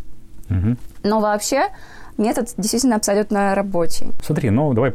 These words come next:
Speaker 1: м, подытожим. То есть, э, если у тебя есть какой-то навык, ну, в твоем случае классная игра на гитаре, есть, э, рвение и желание этим заниматься, ну, достаточно много, и, ну, скажем так, оставшуюся жизнь, то есть ты тупо больше ничего не, не,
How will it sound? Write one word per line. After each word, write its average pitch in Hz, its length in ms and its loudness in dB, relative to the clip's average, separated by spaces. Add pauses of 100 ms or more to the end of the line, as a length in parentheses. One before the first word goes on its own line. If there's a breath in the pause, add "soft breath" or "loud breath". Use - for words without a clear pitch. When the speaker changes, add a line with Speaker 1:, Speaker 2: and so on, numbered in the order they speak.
Speaker 1:
м, 107 100 2
подытожим. 104 600 2
То 95 120 2
есть, - 340 -2
э, 98 400 2
если 110 320 0
у - 20 -2
тебя 104 220 0
есть 107 180 2
какой-то 98 320 -2
навык, 120 360 0 (100)
ну, 113 120 -2
в 90 80 -4
твоем 101 220 0
случае 90 560 0
классная 101 400 -2
игра 95 180 2
на 90 120 2
гитаре, 87 440 0 (600 loud breath)
есть, 104 500 -2
э, 95 840 2
рвение 101 360 2
и - 20 2
желание 95 300 2
этим 92 140 0
заниматься, 85 920 0 (320)
ну, 101 200 2
достаточно 92 360 -2
много, 90 240 2
и, 82 200 2
ну, 107 120 2
скажем 95 260 0
так, - 80 -2
оставшуюся - 440 -2
жизнь, 165 280 0 (380 loud breath)
то - 60 -14
есть - 120 -8 (140)
ты 101 160 0 (420)
тупо 101 180 0
больше 90 260 0
ничего 92 180 0
не, 92 180 2
не, 98 220 2